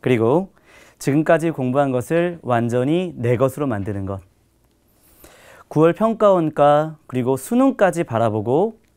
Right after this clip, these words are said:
지속적으로 템포를 잃지 않고 공부하는 것, 나의 페이스를 잃지 않는 것,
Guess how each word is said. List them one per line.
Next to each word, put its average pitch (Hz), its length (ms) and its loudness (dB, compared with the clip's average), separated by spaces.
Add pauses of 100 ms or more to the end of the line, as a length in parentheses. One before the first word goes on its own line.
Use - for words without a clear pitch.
(140)
지속적으로 135 960 -2 (520)
템포를 170 380 -4
잃지 107 220 -8
않고 127 400 -4
공부하는 110 400 -4
것, 98 140 -8 (1400)
나의 143 320 2
페이스를 147 640 -2 (400)
잃지 127 420 -2
않는 101 260 -2
것, 90 160 -6